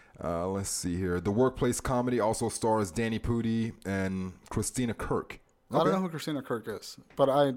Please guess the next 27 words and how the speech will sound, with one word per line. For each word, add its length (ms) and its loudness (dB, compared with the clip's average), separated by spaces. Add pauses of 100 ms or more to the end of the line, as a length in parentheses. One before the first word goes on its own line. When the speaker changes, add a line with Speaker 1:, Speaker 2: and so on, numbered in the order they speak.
Speaker 2:
I, 240 4
I 40 10
didn't 180 8
know, 280 10
I 40 6
didn't 200 4
know 120 2
Vanessa 300 2
Hudgens 260 2
was 100 -4
gonna 160 -2
be 100 -2
on 80 0
telly 280 0
again. 180 -8 (240)
Speaker 1:
Nice. 320 -10
Speaker 2:
I 60 -2
li-, 180 10
I've 180 6
liked 220 6
her 220 4
since 240 -4
her 120 -4
Disney 360 -4
days. 340 -12 (280)
Speaker 1:
Who? 300 4 (220)
She's, 340 2